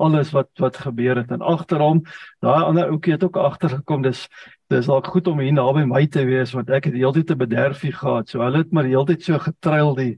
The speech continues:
die twee. En hierdie ouetjie, ehm, hy het 'n talent wat skrik vir niks nie. 'n Ongelooflike ritme. Ek sê julle net nou wys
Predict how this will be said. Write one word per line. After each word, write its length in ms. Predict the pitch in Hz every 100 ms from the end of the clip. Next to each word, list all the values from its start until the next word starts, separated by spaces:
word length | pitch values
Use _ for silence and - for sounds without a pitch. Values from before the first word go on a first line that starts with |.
| -
die 100 | 117
twee. 220 | 127 117 113 - - - _ _
En 160 | - 117
hierdie 280 | 123 202 190
ouetjie, 420 | 165 156 147 - - _ _ _ _ -
ehm, 400 | 120 120 127 120 95
hy 480 | - 113 165 165 139 135
het 140 | 143
'n 100 | 147
talent 480 | - 135 131 156 143
wat 160 | 123 120
skrik 360 | - 147 143
vir 140 | - 123
niks 360 | 117 123 -
nie. 140 | 117 -
'n 200 | 147 156
Ongelooflike 1000 | 165 170 170 165 143 131 147 139 147 131
ritme. 320 | 127 - 123
Ek 80 | 120
sê 120 | 143
julle 140 | 139
net 240 | 131 139 -
nou 180 | 147 120
wys 320 | 135 139